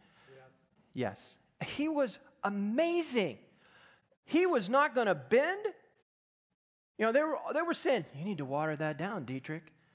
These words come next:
Speaker 2: They're gonna, you know, you're gonna get in trouble." He didn't care because that's not what the gospel s-, spoke to him. In fact, Dietrich Bonhoeffer said, he said something here somewhere.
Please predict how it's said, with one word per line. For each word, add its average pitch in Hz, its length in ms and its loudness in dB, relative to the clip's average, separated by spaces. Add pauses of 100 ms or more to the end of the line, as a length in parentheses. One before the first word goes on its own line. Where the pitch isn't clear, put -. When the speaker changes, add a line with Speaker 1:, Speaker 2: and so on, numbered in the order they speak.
(720)
Speaker 2:
They're 170 160 -2
gonna, 175 320 0
you 135 80 -4
know, 131 80 -4
you're 139 160 -4
gonna 170 160 -2
get 143 140 -4
in 127 60 -10
trouble." 151 420 -2
He 370 180 4
didn't 381 300 2
care 339 480 2 (240)
because 254 320 2
that's 339 280 2
not 302 220 2
what 262 160 2
the 247 60 -8
gospel 240 440 2
s-, - 160 -12 (140)
spoke - 540 2
to 240 100 -4
him. 214 340 2 (280)
In 220 100 0
fact, 277 380 0
Dietrich 277 400 -2
Bonhoeffer 220 520 2
said, 165 520 2 (2250)
he - 120 -10
said 208 260 -6
something 196 440 -4
here 120 140 -6
somewhere. 117 600 -8